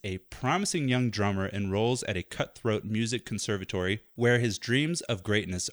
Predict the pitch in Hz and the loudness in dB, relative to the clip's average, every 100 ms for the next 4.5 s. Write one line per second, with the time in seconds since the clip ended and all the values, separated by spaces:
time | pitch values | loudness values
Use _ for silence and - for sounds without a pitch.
0 | - 87 90 117 - 123 123 107 101 98 | -4 -4 -2 -4 0 0 0 0 0 2
1 | 98 101 90 87 - - 127 - 143 143 | 0 -2 -4 -4 -2 0 0 2 0 2
2 | 120 98 87 - - 120 117 - 101 107 | 0 0 -2 -4 -2 0 2 0 -2 -2
3 | 107 104 - 90 92 92 95 90 90 85 | -2 -4 -4 -2 0 0 -2 -2 -8 -8
4 | - 90 95 - - | -6 -4 -4 -4 -6